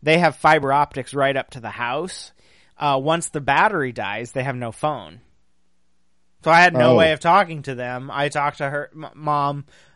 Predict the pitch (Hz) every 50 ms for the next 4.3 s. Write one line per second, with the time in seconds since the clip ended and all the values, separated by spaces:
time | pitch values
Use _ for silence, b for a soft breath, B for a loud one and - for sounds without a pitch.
0 | b _ - 147 143 139 147 151 156 151 151 147 - - - - - _ _ _
1 | _ _ 135 139 165 165 160 151 131 131 135 131 143 156 156 143 127 131 131 131
2 | 127 127 127 117 120 131 131 123 - 123 117 117 117 113 127 135 139 135 123 110
3 | - 120 113 117 113 110 _ _ - - 131 120 117 107 104 98 98 107 120 139
4 | 151 139 92 64 65 80